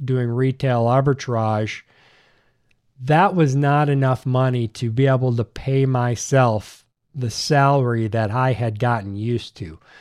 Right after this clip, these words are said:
So when I left my business, of course, I had established a lifestyle of ninety thousand dollars per year. And so I wanted to maintain that lifestyle,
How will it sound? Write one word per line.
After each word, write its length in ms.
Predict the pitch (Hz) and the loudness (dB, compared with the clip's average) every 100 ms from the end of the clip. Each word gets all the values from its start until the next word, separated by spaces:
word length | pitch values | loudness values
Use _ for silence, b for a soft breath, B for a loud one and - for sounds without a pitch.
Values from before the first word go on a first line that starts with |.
| b b b b | b b b b
So 340 | - 143 139 | 0 2 2
when 280 | 139 139 143 | 0 0 0
I 220 | 160 202 | 2 2
left 500 | 170 156 180 175 - | 6 6 6 2 -2
my 300 | 147 139 131 | -2 0 2
business, 600 | 120 214 254 175 151 160 | 4 4 4 2 0 0
of 160 | 135 - | -4 -4
course, 320 | 160 170 - - | 0 2 0 -4
I 180 | 147 | -2
had 140 | 170 139 | 0 0
established 760 | 127 - 143 143 147 147 - | -2 -2 2 4 4 2 0
a 80 | 131 | 0
lifestyle 1040 | 120 123 135 - 135 120 117 113 113 110 _ b b b b b b b _ _ _ _ - | 2 4 2 -2 -2 0 0 0 -2 -4 _ b b b b b b b _ _ _ _ 0
of 180 | 165 131 | 2 2
ninety 420 | 143 143 143 131 | 2 2 0 0
thousand 440 | 135 123 120 117 | 2 2 2 0
dollars 400 | 113 117 117 104 | 0 2 0 -2
per 220 | - 123 | -6 -10
year. 380 | 110 123 135 110 | -8 -4 -2 -2
And 220 | 131 120 | -4 -6
so 160 | - 123 | -2 0
I 80 | 120 | 2
wanted 520 | 131 139 175 185 151 | 2 2 0 0 0
to 120 | - | 0
maintain 600 | 143 131 123 139 139 131 | 0 0 0 0 0 0
that 340 | 120 120 117 156 | 0 0 0 0
lifestyle, 1000 | 127 160 233 - - 135 123 123 123 - | 2 4 2 0 -2 0 2 0 -2 -6